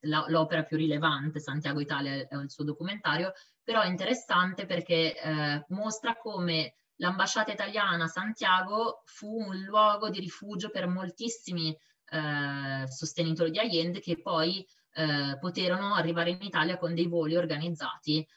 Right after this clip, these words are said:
eh, dal Ministero degli Esteri italiano. Quindi ci fu una vera e propria solidarietà internazionale nei confronti di, mm,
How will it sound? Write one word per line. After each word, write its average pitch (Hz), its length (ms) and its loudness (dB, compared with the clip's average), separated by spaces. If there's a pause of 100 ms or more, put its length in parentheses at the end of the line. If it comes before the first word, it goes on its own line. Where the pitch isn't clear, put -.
(200)
eh, 135 340 -2
dal 156 180 2
Ministero 156 440 0
degli 147 220 0
Esteri 135 360 -6
italiano. 131 680 -8 (280)
Quindi 147 400 0 (720)
ci 220 160 -4
fu 214 340 -6
una 180 160 2
vera 190 180 2
e 185 40 2
propria 185 220 -2
solidarietà 160 800 2 (200)
internazionale 160 840 0
nei 156 140 2
confronti 156 600 -2
di, 147 540 0
mm, 135 220 -6